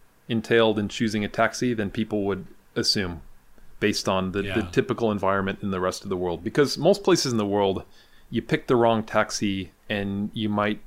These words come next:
Speaker 1: get some kind of scam where y-, you know, you end up paying
Speaker 2: Yeah.
Speaker 1: five times the normal fare. And I, you know, that's not that big of a deal at the end of the day if you have to pay a bit extra 'cause you're a tourist who just arrived in a country. But, like, some actually ending up dead 'cause you got in the wrong taxi,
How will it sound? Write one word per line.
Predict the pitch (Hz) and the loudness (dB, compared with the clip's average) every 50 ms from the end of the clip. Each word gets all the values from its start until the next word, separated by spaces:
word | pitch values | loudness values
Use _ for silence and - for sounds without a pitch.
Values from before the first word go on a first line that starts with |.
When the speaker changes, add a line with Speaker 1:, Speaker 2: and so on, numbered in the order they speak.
| - - - - - - - - - - | -16 -16 -14 -14 -14 -14 -14 -16 -8 -4
Speaker 1:
get | - 101 - | -4 -4 -2
some | - - 110 104 | -2 -2 -2 -2
kind | - 104 95 92 | -2 -2 -2 -2
of | - | -4
scam | - - 98 92 90 87 85 85 - - | -4 -2 -4 -4 -4 -4 -6 -10 -8 -4
where | 101 95 90 87 | 0 0 0 0
y-, | 92 98 - - | 0 -4 -6 -8
you | 104 104 104 101 98 95 | -8 -6 -4 -4 -4 -4
know, | 90 87 | -4 -4
you | 90 95 98 | -4 -4 -2
end | 98 104 101 | -2 0 0
up | 95 - | -2 -2
paying | - 101 101 | -2 -2 -2
Speaker 2:
Yeah. | 95 92 85 | -2 -2 -4
Speaker 1:
five | 85 - 101 92 90 - | 0 2 2 2 2 0
times | - 98 92 90 85 | -2 -2 -2 -2 -4
the | 95 90 | -6 -6
normal | 87 85 85 87 | -6 -6 -6 -8
fare. | - - - 95 87 85 - - - - - - - - - | -8 -6 -6 -6 -4 -6 -8 -10 -14 -18 -20 -20 -20 -6 0
And | 143 156 | 4 4
I, | 170 143 - | 4 4 2
you | 143 156 165 | 0 0 2
know, | 160 156 | 4 6
that's | 147 151 147 - - - | 6 6 4 4 0 -2
not | 123 113 117 117 - | 2 2 2 2 2
that | 120 110 110 107 | 2 0 2 2
big | 120 120 104 113 120 - | 2 2 2 2 0 0
of | 127 117 104 | 0 -2 -2
a | 110 | 0
deal | 104 113 113 113 | 4 4 6 4
at | 107 104 | 4 4
the | 110 104 | 2 0
end | 101 | 2
of | 104 | 2
the | 101 98 | 2 2
day | 90 101 98 98 101 101 | 4 4 4 4 4 2
if | - 104 - - | 0 -4 -2 -2
you | 107 101 101 98 101 - | 0 0 0 -2 -4 -2
have | - 110 101 - | 0 0 0 0
to | - 104 92 | -4 -6 -8
pay | - - 107 104 104 | -4 -4 -2 -2 -2
a | 92 | -2
bit | 85 98 - | -4 -4 -2
extra | 101 98 - - - 104 95 92 | -2 -4 -4 -2 -2 -4 -4 -2
'cause | - - 107 - | -2 -4 -4 -2
you're | 104 98 | -4 -4
a | 92 - | -4 -4
tourist | - - 104 95 92 - | -4 -4 -2 -2 -4 -4
who | - 107 | -6 -6
just | - 110 - - | -6 -6 -6 -4
arrived | 104 104 98 98 92 | -2 -2 -2 -2 -4
in | 98 | -8
a | 98 | -6
country. | - 101 101 - - 101 - | -6 -6 -6 -4 -8 -10 -6
But, | - 104 - - | -6 -8 -6 -4
like, | - - - - - - - - - - - - - - - - - - - - - | -6 -6 -6 -8 -14 -18 -18 -16 -16 -16 -16 -16 -16 -16 -16 -16 -14 -14 -14 -10 0
some | - 135 135 143 - - - - - | 2 2 2 2 0 -4 -10 -4 0
actually | 131 131 - - 139 127 120 | 0 2 4 6 6 6 8
ending | 120 123 123 120 117 | 8 6 6 6 4
up | 113 - - | 2 4 4
dead | 143 147 139 127 117 | 4 4 6 4 2
'cause | 117 107 | 0 2
you | 107 | 4
got | 117 | 2
in | 113 110 | 2 4
the | 107 | 2
wrong | 107 107 104 - | 2 2 0 2
taxi, | - 110 101 - - - 107 104 107 - | 2 2 2 2 0 0 0 0 -2 -4